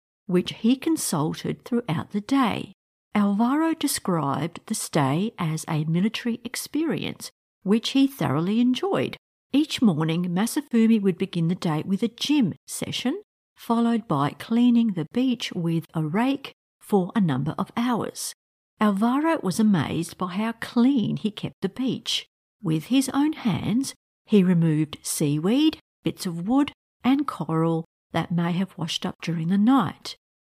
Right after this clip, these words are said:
The wood found was used for cooking, and so he rarely had to venture into the jungle to collect wood. Despite not wearing clothing, he did wear sandals, which he said was necessary to protect his feet.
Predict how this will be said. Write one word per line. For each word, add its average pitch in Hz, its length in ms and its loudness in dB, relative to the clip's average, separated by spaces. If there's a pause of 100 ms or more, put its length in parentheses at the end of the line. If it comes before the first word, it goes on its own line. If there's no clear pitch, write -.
(120)
The 208 100 2
wood 233 540 0
found 185 600 -2 (140)
was - 220 -4
used 170 300 -2
for 240 120 -6
cooking, - 520 -6 (300)
and 180 160 0
so 196 160 -2
he 196 200 0
rarely 190 560 0
had - 240 -8
to 180 80 -2
venture 160 480 -4
into 190 200 -2
the 262 120 -6
jungle 165 420 -6
to - 180 -8
collect 165 540 -6
wood. 220 360 0 (460)
Despite 254 560 0
not 262 200 0
wearing 175 320 0
clothing, 170 760 -2 (260)
he 240 160 2
did 247 320 0
wear 185 220 -4
sandals, 151 800 -2 (260)
which 175 220 -4
he 226 240 2
said 170 280 -4
was 185 200 -4
necessary 170 580 -4
to - 160 -10
protect - 440 -10
his - 240 -8
feet. - 500 -6